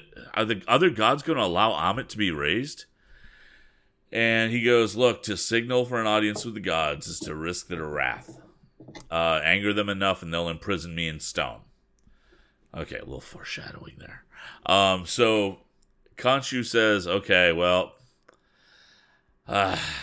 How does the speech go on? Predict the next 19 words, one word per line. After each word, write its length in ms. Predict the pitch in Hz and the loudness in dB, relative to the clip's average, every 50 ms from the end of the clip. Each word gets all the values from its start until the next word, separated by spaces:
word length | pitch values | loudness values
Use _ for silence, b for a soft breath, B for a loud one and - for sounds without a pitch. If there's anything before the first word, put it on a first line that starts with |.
| B B B B | B B B B
I've 160 | B 87 90 | B -4 -2
got 160 | 87 107 107 95 | 2 2 2 2
an 60 | 95 | 2
idea, 540 | 95 92 85 76 82 82 82 80 80 73 - - - | 2 2 2 0 0 2 2 2 2 0 -4 -8 -10
and 140 | 82 80 | -8 -8
it's 120 | 78 76 - | -8 -8 -8
a 60 | 80 | -6
bad 260 | 71 78 73 78 76 | -2 0 0 0 0
one." 260 | 73 73 73 73 76 - _ _ _ _ _ - | -4 -8 -10 -10 -14 -18 _ _ _ _ _ -10
And 120 | 78 82 82 | -8 -6 -6
he, 180 | 78 71 _ _ _ _ _ _ _ _ _ _ _ _ _ _ _ _ _ _ _ _ _ - | -8 -8 _ _ _ _ _ _ _ _ _ _ _ _ _ _ _ _ _ _ _ _ _ -10
he 280 | 85 87 82 82 80 | -6 -4 -2 -2 -4
kinda 320 | - - - 98 90 82 78 | -4 -4 -2 -2 -2 -2 -4
disappears, 800 | 71 - 90 - - 82 - 98 92 85 78 76 71 - - - b b b b b b b b b b b _ - | -8 -8 -10 -10 -10 -8 -4 -2 0 0 0 -2 -4 -6 -10 -16 b b b b b b b b b b b _ 0
and 180 | 98 92 95 98 | 2 2 2 4
all 180 | 95 101 107 | 4 4 4
of 60 | 110 - | 2 2
a 60 | - | 0
sudden, 480 | - 110 101 98 90 90 87 85 78 | 0 0 0 0 0 -4 -10 -12 -14